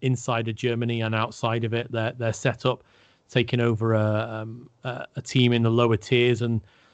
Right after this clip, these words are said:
basically moving them out of Markenstadt into Leipzig and rebranding as, as Red Bull.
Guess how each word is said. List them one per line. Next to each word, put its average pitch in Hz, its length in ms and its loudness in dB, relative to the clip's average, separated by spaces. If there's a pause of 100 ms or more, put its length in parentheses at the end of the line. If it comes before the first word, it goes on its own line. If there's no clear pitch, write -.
(240)
basically 120 520 0
moving 120 400 2
them 120 320 -2
out 117 160 0
of 113 80 -2
Markenstadt 117 600 -2
into 113 180 -6
Leipzig 110 520 -6
and 104 180 -6
rebranding 117 640 -2
as, 110 220 -2
as 98 240 -6
Red 113 260 -2
Bull. 117 260 -2